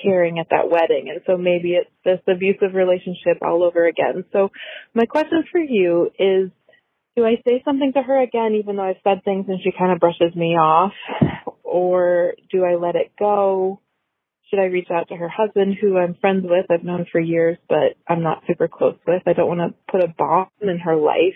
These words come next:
right? Because she lives very far away and she's just wholly dependent on this guy. But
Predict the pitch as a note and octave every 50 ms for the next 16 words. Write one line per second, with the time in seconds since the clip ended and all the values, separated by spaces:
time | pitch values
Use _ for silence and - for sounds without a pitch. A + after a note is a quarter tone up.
0 | - - - D#3+ D#3 D3+ E3 F3+ - F#3+ F#3+ F#3+ F3+ E3+ - - - F3 E3+ E3+
1 | E3+ D#3+ D#3+ D#3+ E3 E3+ E3 - E3 E3 D#3 D#3+ D3+ D#3 D#3+ D#3+ E3 E3+ E3 D#3
2 | D#3 D#3+ _ _ - - - - - - - _ _ _ _ _ _ _ _ _
3 | _ - - F#3 E3+ - - - E3+ - _ - - - F3+ F3 F3 F3 F3 -
4 | - - G3+ G#3+ G#3 G3 F#3 F3 E3+ E3 E3+ E3 - - D#3+ D#3+ D#3 D3+ E3 F#3
5 | F#3 E3+ - E3 D#3 D3+ C#3+